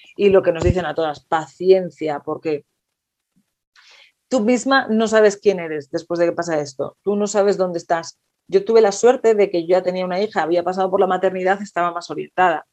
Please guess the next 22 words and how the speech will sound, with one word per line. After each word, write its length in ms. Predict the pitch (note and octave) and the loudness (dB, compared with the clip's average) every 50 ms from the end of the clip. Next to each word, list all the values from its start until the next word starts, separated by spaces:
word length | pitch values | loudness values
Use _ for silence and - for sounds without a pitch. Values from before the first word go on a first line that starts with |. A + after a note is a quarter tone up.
| _ _ _ _ _ _ _ _ | _ _ _ _ _ _ _ _
Pero 320 | F#3 F#3 E3+ F3 E3 D#3 | 2 4 4 4 2 2
cuando 380 | E3 E3 E3 E3 D#3+ D#3 D3+ - | -2 -6 -4 -2 -4 -4 -4 -2
pasa 520 | _ F#3+ G3+ A3 A3 G#3+ A3 - A3+ A3 | _ 6 6 6 6 4 2 -2 -4 -2
con 120 | - G#3+ | -2 -2
una 160 | G#3 G3+ G3 G3 | -2 -2 0 0
primera 300 | G3 G3 F#3+ F#3 F#3+ F#3 | 0 0 2 2 2 2
maternidad, 480 | F#3 F#3 F3+ F3 F3+ F3+ F#3 G3 F#3+ | 2 0 -2 -2 0 0 0 0 -2
pues 120 | F#3+ F3 E3 | -4 -8 -10
bueno, 180 | E3 D#3+ D#3+ D#3 | -10 -12 -12 -10
aquí 140 | - - | -8 -8
hay 100 | E3+ E3 | -8 -8
mamás 280 | E3 D#3+ D#3+ D#3+ D#3+ - | -8 -12 -12 -12 -14 -12
que 80 | - D#3+ | -10 -10
les 120 | D#3+ D#3 | -10 -10
pasó 200 | - D3+ - D#3 | -12 -16 -16 -16
en 40 | D#3 | -16
su 120 | D#3 D3 | -16 -14
primera 300 | D3 D#3+ D#3 D3+ D3+ D3 | -14 -12 -10 -10 -10 -12
maternidad, 500 | D3 D3 - D3+ D3+ D3+ D#3 E3 F3 F#3 | -12 -12 -12 -10 -10 -8 -6 -4 -4 -4
nos 180 | F#3 D#3+ D3 - | -4 -6 -12 -12
podrán 260 | - - D3+ D3+ - | -12 -12 -12 -12 -14
explicar 500 | _ - _ - D3 - F3+ F#3 F#3 - | _ -20 _ -18 -8 -2 -2 -2 -2 -2